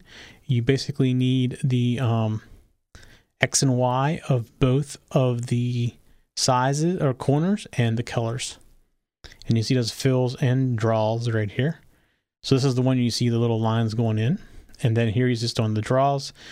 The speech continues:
which is a non-filled rectangle. Fast lines is horizontal and vertical lines. So that was, like, the thing we saw where it was drawing the lines and just going through a loop. And he's changing, um,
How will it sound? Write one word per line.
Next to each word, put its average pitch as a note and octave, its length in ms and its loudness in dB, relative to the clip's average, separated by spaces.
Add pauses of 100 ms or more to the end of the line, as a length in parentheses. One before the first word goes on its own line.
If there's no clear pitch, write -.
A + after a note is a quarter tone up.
(180)
which - 140 -2
is A#2 100 0
a A#2 60 2
non-filled A#2 840 0 (220)
rectangle. C3+ 560 -2 (1120)
Fast C#3 300 2
lines D#3 440 0
is A#2 340 0
horizontal C3 640 2
and A#2 80 0
vertical B2+ 340 0
lines. C#3+ 360 2
So A#2 340 0
that B2 120 0
was, C3+ 180 -2
like, A#2+ 460 0
the - 100 -18
thing C3 160 0
we B2 80 2
saw B2 200 2
where A#2+ 240 0
it B2 40 -2
was B2 120 -2
drawing A#2+ 320 0
the A#2+ 80 -2
lines B2+ 420 0 (440)
and A2+ 100 0
just B2+ 160 0
going B2 200 0
through A#2 140 0
a - 20 2
loop. C3 320 0 (120)
And A2+ 160 0
he's A2+ 160 0
changing, B2 520 0
um, A2 440 -2